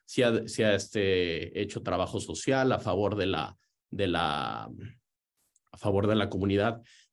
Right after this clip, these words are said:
Pero todos estos elementos se valoran, ¿no? Por un comité de admisiones, ahorita podemos profundizar un poco más, mediante un, u-, u-, un enfoque que se conoce aquí como el enfoque holístico, ¿no? Que lo que busca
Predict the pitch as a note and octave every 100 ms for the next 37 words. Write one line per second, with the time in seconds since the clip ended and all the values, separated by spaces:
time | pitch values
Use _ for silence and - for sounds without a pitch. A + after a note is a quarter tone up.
0 | - B2+ B2+ D#3+ G3+ G3 F#3+ - C3+ C3
1 | C#3 C3 B2+ B2+ - - - - A2+ A#2
2 | C3 C#3+ A#2+ C3 - A#2 A2 - A2+ A2+
3 | A2+ A2+ G#2+ G#2+ B2 B2 G#2+ G2+ B2 A#2+
4 | F#2+ - - F#2 F2+ G2 G2 F#2+ G2 G#2
5 | - F2+ F#2 D#2+ - G#2 G2+ A2 - G2+
6 | G2+ C3 - - - - A#2+ A#2 A#2 C3+
7 | C#3 - - A2+ B2 G#2+ B2 B2+ B2+ C3+
8 | C#3+ B2+ C3 C#3 B2+ A2+ G2+ - G2+ F#2+
9 | G#2 A2+ G#2+ A2 A2 G#2+ G2 F#2 - A#2
10 | A#2+ A2+ G2+ B2 B2 G#2+ - - G2 -
11 | _ _ _ - B2 B2+ A2+ F#2+ A#2+ A2+
12 | E3 E3+ - C3